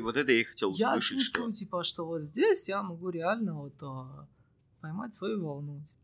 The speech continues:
Speaker 2: Ну-ка.
Speaker 1: я пишу на английском. Да, у меня есть знакомые, которые, типа, работают уже с охуен-, с охуительными людьми, и я, типа, такой
Speaker 2: Ну все, ты, грубо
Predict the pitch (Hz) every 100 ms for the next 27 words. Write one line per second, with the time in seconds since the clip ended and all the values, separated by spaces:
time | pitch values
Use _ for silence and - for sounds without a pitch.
0 | - 131 - - _ - 208 - - 170
1 | 139 135 135 - - 202 _ _ - 151
2 | 135 131 131 135 165 143 - _ 151 139
3 | 135 269 302 196 180 147 170 165 151 _
4 | - 147 220 262 208 175 165 170 - -
5 | 190 175 196 - 151 - 254 285 269 220
6 | 202 170 156 220 311 214 196 180 175 170
7 | 165 156 - - - _ 117 139 135 95
8 | - 107 98 117